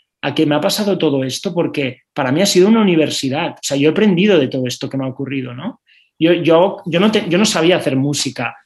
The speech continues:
ni encender un ordenador y me las he apañado simplemente con la educación que he recibido y la disciplina que he recibido y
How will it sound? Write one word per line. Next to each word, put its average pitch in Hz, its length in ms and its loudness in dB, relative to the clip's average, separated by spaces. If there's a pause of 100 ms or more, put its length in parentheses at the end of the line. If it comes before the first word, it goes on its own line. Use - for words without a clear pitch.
(120)
ni 151 120 -2
encender 143 340 0
un 196 100 4
ordenador 147 640 0 (340)
y 170 340 4
me 156 120 4
las 147 180 2
he 185 60 2
apañado 214 460 2
simplemente 196 640 2
con 170 400 0
la 143 320 -2 (960)
educación 165 680 2
que 180 80 0
he - 40 0
recibido 180 800 0 (340)
y 156 100 4
la 147 120 4
disciplina 151 1000 2 (680)
que 143 160 0
he 139 60 4
recibido 180 800 0 (580)
y 151 220 -6